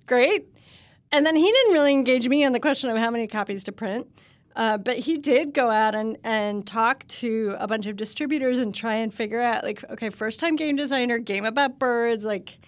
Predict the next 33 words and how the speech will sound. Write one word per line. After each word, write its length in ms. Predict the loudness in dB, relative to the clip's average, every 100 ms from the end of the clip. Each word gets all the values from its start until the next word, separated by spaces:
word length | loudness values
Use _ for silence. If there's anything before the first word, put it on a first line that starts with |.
| -20 _ _ _
what 160 | -4 -2
do 60 |
you 100 | -2
think 180 | -2 -2
the 80 | -4
demand 300 | -4 -2 -2
is 80 | -4
gonna 180 | -6
be?" 140 | -2 -2
And 120 | -2
they, 160 | 0 0 0 -4
they 180 | 0 2
all 120 | 2
told 260 | 2 0 0
him, 80 | -2
"Aim 240 | -2 -2
low." 400 | -2 -4 -4 -8 -12 _ -20 _
So 180 | -2
he 140 | 0 0
printed 380 | -2 -6 -6 -8
ten 240 | -8 -6
thousand 320 | -6 -6 -8
copies 320 | -12 -14 -14
of 80 | -14
the 60 | -8
game, 260 | -8 -8 -10 _ _ _ _ _ _ _ _ _ _ _
which 180 | -14 -8
is 100 | -6
his 160 | -6 -4
minimum 380 | -4 -4 -4
print 200 | -4 -4
run. 220 | -4 -12 -14 -20 _ _ _ _ _ _ _ _ _ _ _ _ _ _
And, 720 | 0 2 2 2 2 2 0